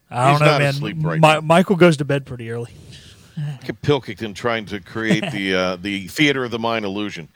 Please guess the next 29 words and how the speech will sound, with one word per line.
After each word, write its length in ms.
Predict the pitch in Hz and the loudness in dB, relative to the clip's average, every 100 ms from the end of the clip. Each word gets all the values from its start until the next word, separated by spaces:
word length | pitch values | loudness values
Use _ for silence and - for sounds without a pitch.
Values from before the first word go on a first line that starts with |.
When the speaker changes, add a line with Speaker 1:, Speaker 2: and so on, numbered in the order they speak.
| _ _ | _ _
Speaker 2:
Just 200 | - 294 | -2 -2
check 240 | - 302 - | 2 0 0
with 140 | 220 | -4
Michael, 420 | 170 175 156 220 | 0 -2 0 0
all 120 | 190 170 | 2 6
right? 200 | 220 240 | 8 8
Speaker 1:
<laughs> 260 | 190 190 | 8 8
I 60 | 190 | 6
know, 240 | 151 147 | 2 -2
I 160 | 135 131 | -2 -2
will. 260 | 123 120 - _ _ _ _ _ - | -4 -8 -12 _ _ _ _ _ -20
Speaker 2:
Just 240 | 190 - | -16 -12
check 300 | - 226 - | -2 -2 -2
with 100 | 175 | -6
Michael. 480 | 139 143 139 180 180 | -2 -2 -4 -6 -2
I, 140 | 160 | -2
I'm 160 | 143 170 | 0 -2
sure 240 | - 208 | -2 -4
we 120 | 165 | -4
could, 240 | 110 113 95 | -6 -10 -2
uh, 220 | 104 95 | 0 0
we 140 | 98 107 | -4 -10
could 160 | 95 | -10
get 140 | 82 95 | -6 -6
it 100 | - | -4
done. 240 | 98 73 _ - - - - | -6 -6 _ -20 -20 -8 0
All 140 | 208 | 2
right. 320 | 208 175 143 165 | 2 0 -4 -4
Um, 440 | 175 170 170 165 | -2 0 -4 -8